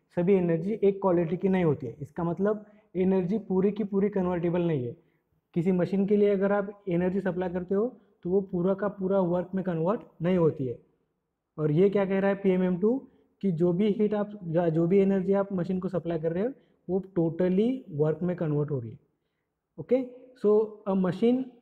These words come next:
which converts all supplied energy into work is called पीएमएम two or perpetual motion machine of second kind। ओके,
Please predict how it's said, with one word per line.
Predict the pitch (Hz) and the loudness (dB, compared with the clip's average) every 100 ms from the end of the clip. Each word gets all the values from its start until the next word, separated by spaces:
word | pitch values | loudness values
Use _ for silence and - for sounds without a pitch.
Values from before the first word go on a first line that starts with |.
| _ _ _ _ _ _ _ _ 175 | _ _ _ _ _ _ _ _ -2
which | 196 - | 0 -2
converts | 185 190 214 247 - - - _ _ - | -2 0 0 0 -6 -16 -20 _ _ -10
all | 156 185 233 262 - - _ _ _ | -4 -2 -2 -4 -10 -20 _ _ _
supplied | 180 180 190 202 202 | -4 0 2 2 2
energy | 185 175 180 170 202 208 | 0 0 0 0 0 0
into | 185 170 160 | -2 -2 -2
work | 156 156 220 240 - _ _ - | -2 0 -2 -4 -12 _ _ -8
is | 165 - 190 | -8 -6 -4
called | 185 226 - _ _ | -2 -2 -6 _ _
पीएमएम | 175 180 170 170 165 | 0 2 2 0 -2
two | 151 214 254 - _ _ _ - | -2 -2 -4 -10 _ _ _ -6
or | 165 | -4
perpetual | 190 175 160 175 170 180 | -2 -2 -2 -2 -4 -2
motion | 180 170 151 | -2 -2 -4
machine | 160 147 147 147 | -4 -6 -6 -4
of | 175 262 - _ _ _ - | -4 -6 -10 _ _ _ 0
second | 156 151 165 | 2 2 -2
kind। | 220 - 151 107 - _ _ _ _ _ _ _ _ _ _ _ _ _ _ _ _ | -4 -6 -8 -8 -14 _ _ _ _ _ _ _ _ _ _ _ _ _ _ _ _
ओके, | - | -2